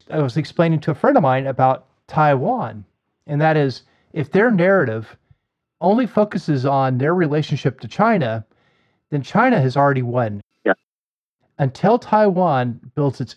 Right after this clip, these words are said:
Speaker 1: own narrative of how it positions itself in the world and its relationship to the international community, it will never overcome the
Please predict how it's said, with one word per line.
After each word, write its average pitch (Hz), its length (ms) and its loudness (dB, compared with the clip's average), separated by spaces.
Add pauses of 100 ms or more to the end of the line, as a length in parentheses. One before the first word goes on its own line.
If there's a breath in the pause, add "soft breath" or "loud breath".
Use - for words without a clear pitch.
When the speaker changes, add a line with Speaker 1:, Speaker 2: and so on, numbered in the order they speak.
Speaker 1:
own 165 340 2
narrative 147 600 0 (500)
of 131 340 -2
how 143 460 0 (100)
it 185 320 -2 (280)
positions 135 520 -2
itself 120 380 -4
in 160 120 -2
the 196 80 2
world 127 440 -2 (480)
and 131 300 -4
its 180 260 -2
relationship 165 680 0
to 185 140 0
the 156 140 -2
international 131 520 -2
community, 139 600 -2 (640)
it 156 140 -4
will 135 140 0
never 160 640 0
overcome 139 800 -2
the 117 200 -8